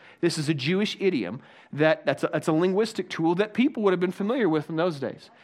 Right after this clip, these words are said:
A thief in the night is a reference to the night watch at the temple. They kept the fire going in the temple morning and night. And anyone here ever had to work a night shift? You, you ever fallen asleep on a night shift? <laughs> It does happen for people.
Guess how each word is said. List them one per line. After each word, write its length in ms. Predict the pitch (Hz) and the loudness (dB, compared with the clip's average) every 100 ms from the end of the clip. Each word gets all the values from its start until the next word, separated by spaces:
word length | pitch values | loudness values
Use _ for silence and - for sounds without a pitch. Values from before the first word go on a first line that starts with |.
| - - | -20 0
A 100 | 190 | 2
thief 340 | 214 247 320 320 | 4 4 4 4
in 80 | 226 | 2
the 80 | |
night 300 | 196 202 170 170 | 4 4 2 -2
is 120 | 151 | -4
a 60 | 139 | 2
reference 540 | 175 196 180 - - | 2 2 0 -4 -8
to 320 | - 180 175 | -2 -2 -2
the 120 | 143 147 | -2 -2
night 380 | 147 156 175 123 | 2 2 0 -2
watch 380 | 143 156 143 | 0 0 -2
at 80 | 147 | -10
the 60 | 131 | -6
temple. 340 | - 139 - - - - | -2 -2 -4 -20 -20 -2
They 160 | 156 202 | 2 2
kept 280 | 240 240 233 | 2 4 4
the 80 | |
fire 420 | - - 202 269 240 | 4 4 4 4 2
going 340 | 220 208 185 | 2 2 2
in 80 | 175 | 0
the 80 | 180 | 2
temple 400 | 202 156 127 - | 2 2 -2 -4
morning 540 | 127 135 175 190 208 208 - - - | -4 0 0 0 -2 -8 -20 -20 -6
and 200 | - 127 | -2 0
night. 260 | 123 139 87 - _ _ _ - - - | 0 -2 -6 -16 _ _ _ -20 -10 0
And 140 | 196 | 4
anyone 380 | 220 359 359 320 | 6 6 4 4
here 140 | 285 | 4
ever 140 | 277 277 | 4 4
had 120 | 269 | 0
to 60 | 254 | 0
work 180 | 254 | 0
a 40 | 208 | 2
night 200 | 202 254 | 0 0
shift? 320 | 240 240 - - _ _ _ _ _ _ - | -4 -4 -8 -20 _ _ _ _ _ _ -2
You, 120 | 220 | 0
you 140 | 220 | 2
ever 120 | 226 | 0
fallen 220 | 202 240 220 | 2 0 0
asleep 260 | - 240 | 0 -2
on 80 | 226 | 0
a 60 | 220 | 0
night 180 | 226 | -2
shift? 280 | - 233 - - - - | -2 -8 -8 -20 -16 -10
<laughs> 480 | - 170 180 - | -2 -2 -2 -2
It 140 | 180 170 | 0 6
does 200 | 220 240 | 6 6
happen 340 | 269 330 202 | 4 4 -2
for 120 | 170 | -2
people. 320 | 151 156 110 | 0 -2 -2